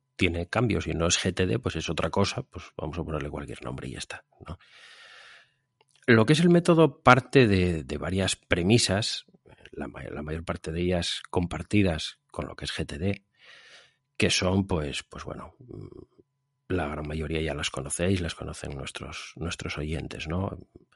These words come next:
Eh, la naturaleza de la mayor parte del trabajo que desarrollamos hoy en día, pues,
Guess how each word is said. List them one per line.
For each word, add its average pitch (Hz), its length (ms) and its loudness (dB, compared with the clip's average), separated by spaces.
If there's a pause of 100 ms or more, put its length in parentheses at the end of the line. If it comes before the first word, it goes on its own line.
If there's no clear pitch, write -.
(460)
Eh, 55 420 -10
la 78 180 -4
naturaleza 82 560 -4
de 85 80 0
la 82 120 -2
mayor 82 200 -2
parte 82 260 -8
del 73 120 -8
trabajo 80 400 -4
que 80 100 -4
desarrollamos 73 680 -4
hoy 73 120 -4
en 69 100 -6
día, 80 220 0
pues, - 580 -8